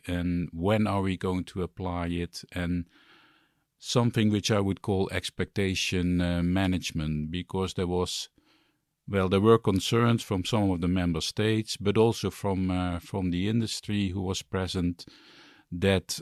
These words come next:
as we all know, not all active substances have been approved. Uh, there's a lot of, uh,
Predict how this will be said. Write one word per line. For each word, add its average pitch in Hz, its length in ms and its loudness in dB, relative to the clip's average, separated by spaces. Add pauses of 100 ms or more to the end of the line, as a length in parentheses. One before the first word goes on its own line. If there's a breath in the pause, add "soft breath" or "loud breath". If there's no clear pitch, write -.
as - 320 2
we 98 180 2
all 95 180 4
know, 113 580 4
not 107 340 0
all 92 220 -2
active 90 280 -6
substances - 640 -6
have 92 220 -4
been 90 300 -2
approved. 117 800 0 (580 loud breath)
Uh, 92 240 2
there's 90 280 0
a 90 80 0
lot 104 280 0
of, 101 320 -2
uh, 90 380 -2